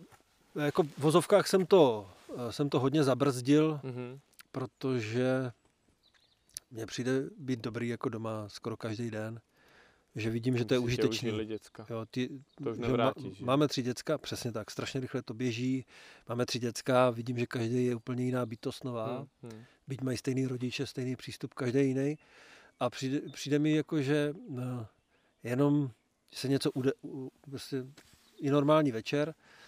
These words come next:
Speaker 1: normální den, tak prostě bavíš se s nima, oni mají nějaký svý problémy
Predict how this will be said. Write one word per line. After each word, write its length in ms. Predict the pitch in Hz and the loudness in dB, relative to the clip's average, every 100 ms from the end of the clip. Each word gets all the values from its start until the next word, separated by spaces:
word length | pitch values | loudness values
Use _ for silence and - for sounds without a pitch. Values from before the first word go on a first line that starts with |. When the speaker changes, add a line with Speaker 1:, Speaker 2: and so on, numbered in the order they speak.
| - - | -14 -4
Speaker 1:
normální 380 | 127 143 147 123 | 4 6 6 4
den, 300 | 123 143 156 - - - | 2 0 -2 -10 -20 -14
tak 140 | - - | -14 -10
prostě 300 | 139 - 147 | -8 -6 -4
bavíš 260 | 123 127 - | -2 -2 -4
se 80 | |
s 80 | 143 | -6
nima, 200 | 143 147 | -4 -2
oni 160 | 135 131 | 0 -2
mají 140 | 143 | -2
nějaký 220 | 139 135 | -4 -6
svý 140 | 139 151 | -6 -6
problémy 500 | 143 127 135 135 | -6 -4 -2 -2